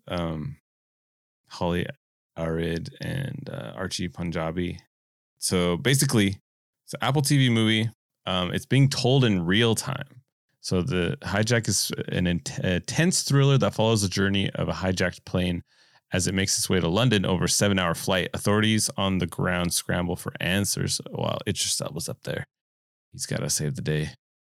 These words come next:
Um, but the interesting thing for me, at least, was, is that it's being told in real time. So it must be, like, a hour and a half flight or something like that. And you just, the events unfold, uh,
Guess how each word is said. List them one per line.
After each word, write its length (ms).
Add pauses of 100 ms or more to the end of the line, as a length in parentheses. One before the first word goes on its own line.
Um, 400
but 220
the 100
interesting 400
thing 160
for 160
me, 180
at 100
least, 240
was, 420 (340)
is 160
that 280
it's 200
being 180
told 300
in 100
real 220
time. 340
So 400 (880)
it 160
must 320
be, 140
like, 200
a 320 (240)
hour 220
and 80
a 60
half 180
flight 320
or 60
something 320
like 140
that. 340 (100)
And 400 (320)
you 80
just, 460
the 180
events 320
unfold, 720
uh, 460